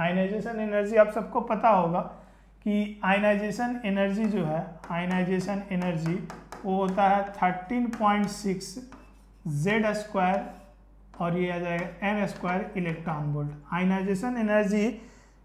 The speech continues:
ठीक है, मतलब उस electron को infinity पे भेज देना है, Outer most electron को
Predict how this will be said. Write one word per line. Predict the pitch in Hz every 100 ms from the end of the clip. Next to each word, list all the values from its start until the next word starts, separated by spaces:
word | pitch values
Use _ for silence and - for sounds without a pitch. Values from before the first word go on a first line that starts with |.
| -
ठीक | 202 226
है, | 262 - - 220
मतलब | 185 185 214 214 - 208 -
उस | 277 285
electron | 233 226 220 208 196 190
को | 262
infinity | 262 233 233 247 254 254
पे | 196
भेज | 165 165 160 156
देना | 156 151
है, | 151 151 - - - - - - - - - -
Outer | 190 196 226 214
most | 202 190 208
electron | 196 185 190 170
को | 214